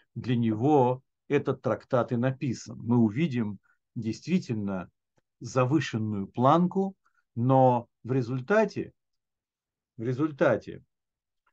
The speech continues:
когда человек знает, какая возвышенная существует планка, у него появляется критерий оценки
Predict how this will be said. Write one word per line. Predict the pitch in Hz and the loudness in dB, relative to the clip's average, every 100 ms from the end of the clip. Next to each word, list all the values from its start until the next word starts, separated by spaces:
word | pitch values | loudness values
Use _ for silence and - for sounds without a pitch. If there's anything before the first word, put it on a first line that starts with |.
| _ | _
когда | - 117 165 | -6 0 2
человек | 165 151 139 147 147 117 | 2 0 0 0 -2 -2
знает, | 123 143 113 101 | -2 -2 -2 -6
какая | - 127 147 131 104 | -6 -6 0 2 2
возвышенная | 110 117 143 214 - 131 117 104 | -2 -2 -2 -2 -2 -2 0 -2
существует | - 120 - 131 123 110 101 - | -6 -8 -8 -10 -6 -6 -6 -4
планка, | 139 117 92 - - | 0 0 -2 -10 -6
у | 120 | -2
него | 127 196 | 2 2
появляется | 202 190 180 190 196 190 180 | 2 -2 0 0 0 -2 -4
критерий | 165 165 - 180 175 | 0 0 2 0 2
оценки | 160 143 - 175 165 160 147 | 0 -4 -2 -2 -2 -4 -6